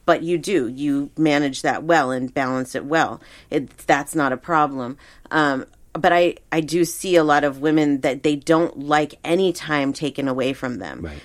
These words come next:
Speaker 1: And it's very important for you to have your own interests.
Speaker 2: You should,
Speaker 1: It's
Speaker 2: yeah.
Speaker 1: healthy. It's
Speaker 2: Yes.
Speaker 1: like, you know, and it, it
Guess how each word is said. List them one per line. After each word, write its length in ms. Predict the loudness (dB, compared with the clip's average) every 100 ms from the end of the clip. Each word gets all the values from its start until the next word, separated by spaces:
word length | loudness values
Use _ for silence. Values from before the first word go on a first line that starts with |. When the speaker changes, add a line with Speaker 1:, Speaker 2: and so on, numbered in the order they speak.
| -2
Speaker 1:
And 120 | 4
it's 160 | 4 2
very 440 | 0 4 4 4
important 800 | 2 0 0 -2 0 -2 -4 -6
for 200 | -6 -2
you 180 | 0 0
to 80 | 0
have 260 | 0 0
your 180 | 0 0
own 160 | 0 -2
interests. 580 | -4 -6 -8 -10 -6 -6
Speaker 2:
You 60 |
should, 460 | -6 -4 -2 -4 -2
Speaker 1:
It's 260 | -2 -2 -8
Speaker 2:
yeah. 60 |
Speaker 1:
healthy. 560 | -4 0 0 0 -4 -2
It's 140 | -4 -6
Speaker 2:
Yes. 220 | -8 2
Speaker 1:
like, 280 | 2 2 -8 -20 -20 -20 _
you 120 | 2
know, 200 | 4 2 -2 -16 -12 0
and 160 | 2 2
it, 120 | 0
it 200 | -4